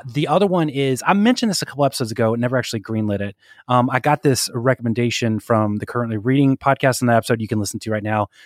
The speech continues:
Speaker 2: that Jamie and I were both on, but it's Cold People by Tom Rob Smith. Uh, the big premise is,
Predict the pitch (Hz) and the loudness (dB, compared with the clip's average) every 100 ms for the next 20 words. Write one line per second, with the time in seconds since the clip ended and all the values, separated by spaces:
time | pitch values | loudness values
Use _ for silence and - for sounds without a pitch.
0 | _ 113 113 113 110 104 101 101 107 104 | _ -6 -2 2 2 2 0 0 0 0
1 | 101 107 110 - - 139 - 120 - 104 | -2 -2 -4 -4 0 0 0 -6 -2 -2
2 | 98 - _ _ - 113 123 117 107 - | -2 -8 _ _ -2 0 2 2 0 0
3 | 117 107 - _ _ _ _ 127 120 110 | 2 0 0 _ _ _ _ 0 0 0
4 | 135 - 131 123 113 - 113 107 101 - | -2 0 0 0 -2 -2 -2 0 -2 -6